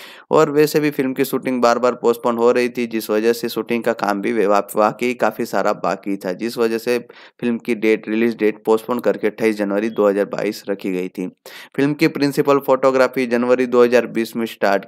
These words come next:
की गई थी, जहां पे बाद में मार्च दो हज़ार बीस में फिल्म का प्रोडक्शन रुक चुका था। तब कोविड नाइनटीन पेंडेमिक आया हुआ था, उस वजह से लॉकडाउन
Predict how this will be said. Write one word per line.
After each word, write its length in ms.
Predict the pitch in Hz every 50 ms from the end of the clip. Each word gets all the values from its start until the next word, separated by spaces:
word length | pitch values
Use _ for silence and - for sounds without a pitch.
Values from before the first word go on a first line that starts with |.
| -
की 180 | - 117 123 131
गई 220 | 123 131 127 127
थी, 320 | 123 - 123 123 120 120 - - - - - _ _ -
जहां 320 | - - 127 131 135 139 139
पे 140 | - 147
बाद 320 | 139 123 123 123 127 123 123
में 80 | 127
मार्च 360 | 120 113 113 113 123 127 120 127
दो 160 | 123 127 127
हज़ार 220 | 127 131 127 123
बीस 260 | 120 127 131 123 127
में 120 | 127 131 127
फिल्म 220 | 120 123 117 117
का 120 | 120 - 117
प्रोडक्शन 560 | - 110 110 104 101 104 - 117 120 123 117
रुक 200 | 117 117 110 -
चुका 280 | - 107 101 104 101
था। 160 | 98 98 95 92
तब 320 | 95 - 120 127 131 127 - -
कोविड 280 | 117 113 110 113 110
नाइनटीन 420 | 110 110 107 110 110 104 - 113 107
पेंडेमिक 520 | - 117 110 107 107 104 104 98 92 -
आया 200 | 92 95 104 110
हुआ 280 | 117 120 117 117 117 117
था, 180 | - 123 117
उस 260 | 113 - 113 117 -
वजह 240 | 104 95 92 95 98
से 140 | 98 - 95
लॉकडाउन 560 | 90 92 98 98 101 113 120 113 117 117 117